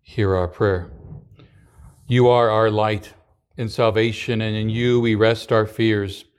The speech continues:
Lord, grant your aid, comfort, and strength to all who suffer in body, mind, or spirit. We pray that you be with those hospitalized this past week.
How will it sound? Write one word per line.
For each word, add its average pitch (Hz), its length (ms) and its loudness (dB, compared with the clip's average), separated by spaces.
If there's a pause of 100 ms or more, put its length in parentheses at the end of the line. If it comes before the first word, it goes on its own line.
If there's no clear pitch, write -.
(520)
Lord, 123 200 6
grant 127 280 0
your 120 140 2
aid, 123 260 4
comfort, 123 360 -2
and 113 100 -4
strength 123 380 -4
to 120 120 0
all 127 220 4
who 113 160 -4
suffer 117 420 -2
in 104 120 -4
body, 120 360 0
mind, 117 360 -2
or 117 80 -6
spirit. 98 500 -6 (800)
We 113 100 -4
pray 117 280 4
that 110 100 -4
you 107 60 -12
be 117 100 0
with 113 140 4
those 117 240 4
hospitalized 104 800 -2
this 107 160 -8
past 110 360 -6
week. 104 300 -4